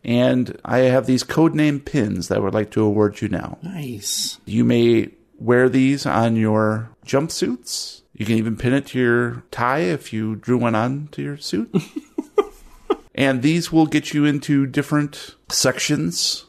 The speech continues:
Speaker 1: of the facility.
Speaker 2: Very nice.
Speaker 1: Jack, I would like to award you Division Seafoam.
Speaker 2: Nice.
Speaker 1: And she slides a little emblem towards you.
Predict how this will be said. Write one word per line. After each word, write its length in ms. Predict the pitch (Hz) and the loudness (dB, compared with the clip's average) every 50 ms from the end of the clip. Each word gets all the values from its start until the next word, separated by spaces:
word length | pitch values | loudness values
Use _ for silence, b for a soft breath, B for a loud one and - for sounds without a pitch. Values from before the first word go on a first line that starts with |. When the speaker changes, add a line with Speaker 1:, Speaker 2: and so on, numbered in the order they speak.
| - | -2
Speaker 1:
of 480 | - 110 110 113 117 117 107 107 120 120 | 0 2 4 4 4 2 2 -2 -6 -4
the 440 | 110 104 110 113 113 117 120 123 123 | -4 -2 -2 -2 -2 -2 -4 -6 -8
facility. 640 | - - - 143 - 202 208 220 214 - - - _ _ - | -12 -10 -6 -2 0 2 2 2 0 -4 -10 -16 _ _ -10
Speaker 2:
Very 300 | - 110 113 156 170 123 | -6 -6 -4 -2 -2 -2
nice. 500 | 104 104 104 104 101 - - - - - - | -4 -6 -8 -10 -8 -8 -8 -8 -8 -10 -8
Speaker 1:
Jack, 240 | - - 156 170 170 | -2 0 0 2 2
I 140 | - 147 160 | 2 2 2
would 160 | 165 175 165 | 4 4 4
like 240 | 156 151 151 - - | 4 2 2 0 -4
to 720 | - - - 131 127 123 120 120 120 120 123 123 143 - - | -8 -2 0 2 2 4 4 4 2 2 0 -2 -6 -10 -4
award 400 | - 110 110 110 120 117 113 - | -2 0 2 4 2 2 0 0
you 400 | 123 127 123 131 160 196 220 220 _ _ - | 0 0 2 2 0 -4 -6 -8 _ _ -12
Division 760 | 101 120 123 107 123 135 123 - 165 170 180 180 180 180 - - _ - | -2 0 2 4 4 2 2 2 0 0 0 0 -4 -6 -10 -16 _ -10
Seafoam. 920 | - - - - 131 120 110 107 - - 107 104 92 92 92 92 - - _ - | -6 -4 -2 2 2 2 2 2 2 2 2 2 2 -2 -6 -10 -12 -14 _ -6
Speaker 2:
Nice. 920 | 104 110 107 107 110 110 107 101 95 - - - - - - - - - - | -4 -4 -2 0 0 -2 -2 -2 -2 -2 -2 -2 -2 -2 -4 -6 -8 -8 -6
Speaker 1:
And 180 | - 95 98 - | -4 -4 -2 -2
she 140 | - 104 98 | -4 -4 -4
slides 500 | - - 110 104 104 107 107 101 101 101 | -2 0 2 2 2 2 0 -2 -2 -4
a 480 | 104 104 104 98 98 98 92 92 95 - - | -2 -2 -2 -2 -2 -6 -6 -8 -10 -10 -2
little 360 | 120 120 117 110 104 95 - - | 2 4 4 4 4 2 0 0
emblem 580 | 120 113 110 104 107 123 127 143 151 160 160 156 - | 0 0 0 2 2 0 0 0 -2 -6 -8 -10 -6
towards 320 | - 127 123 120 120 127 | 0 0 0 0 0 -2
you. 260 | 165 170 180 214 - | -2 -2 -2 -2 -6